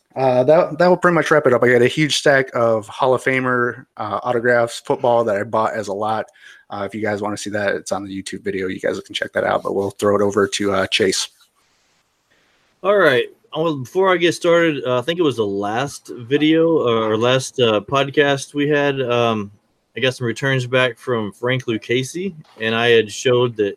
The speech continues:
Speaker 2: you know, his health was failing and they were really bad. Well, uh, Sunday he did pass away. So, uh,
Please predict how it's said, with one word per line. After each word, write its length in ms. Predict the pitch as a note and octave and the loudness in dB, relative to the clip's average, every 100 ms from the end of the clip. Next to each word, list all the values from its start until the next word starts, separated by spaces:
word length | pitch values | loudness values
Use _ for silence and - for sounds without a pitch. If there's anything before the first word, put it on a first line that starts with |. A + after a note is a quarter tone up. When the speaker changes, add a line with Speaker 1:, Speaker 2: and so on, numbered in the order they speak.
| - | -10
Speaker 2:
you 100 | G#2+ | -12
know, 100 | F#2 | -12
his 240 | F2 A2+ A2 | -8 -8 0
health 300 | A#2+ A2+ A2 | 0 2 -2
was 360 | G2+ - - _ _ _ | -2 -4 -20 _ _ _
failing 540 | B2 B2+ B2+ B2+ B2+ | 6 6 4 2 0
and 160 | G#2 G2+ | -2 0
they 80 | A2 | 0
were 140 | G#2 | 0
really 280 | G2 A2 G#2 | 0 2 2
bad. 400 | G2 G#2 A2 A#2+ - - _ _ _ _ | 2 0 0 -4 -12 -20 _ _ _ _
Well, 300 | - G#2 G#2 | 0 2 4
uh, 180 | G#2 G2+ F#2+ | 4 2 -2
Sunday 500 | - C#3 C3+ B2 A#2 | 0 2 4 2 2
he 160 | B2 | 0
did 340 | G#2+ A#2+ A2+ - | 2 2 0 -4
pass 360 | A#2 A2 - | -8 -8 -6
away. 400 | G#2+ G#2+ A2+ B2 - _ _ _ | -2 0 0 -2 -10 _ _ _
So, 460 | - - A2 G2+ G2+ | -18 -2 0 0 0
uh, 220 | F#2+ F2 | -2 -6